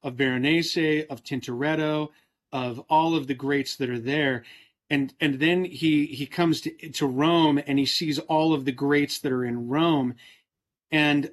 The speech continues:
he sees Michelangelo. And to me, this is kind of like a,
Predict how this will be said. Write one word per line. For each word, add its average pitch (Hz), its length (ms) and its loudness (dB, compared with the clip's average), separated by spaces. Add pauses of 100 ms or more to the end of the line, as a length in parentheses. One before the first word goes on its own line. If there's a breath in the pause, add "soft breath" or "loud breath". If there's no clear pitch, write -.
he 151 220 -4
sees 151 340 0
Michelangelo. 143 880 0
And 147 200 -2
to 170 100 0
me, 190 260 4
this 165 180 0
is 170 80 -2
kind 170 240 0
of 139 60 -2
like 139 200 -2
a, 131 240 -2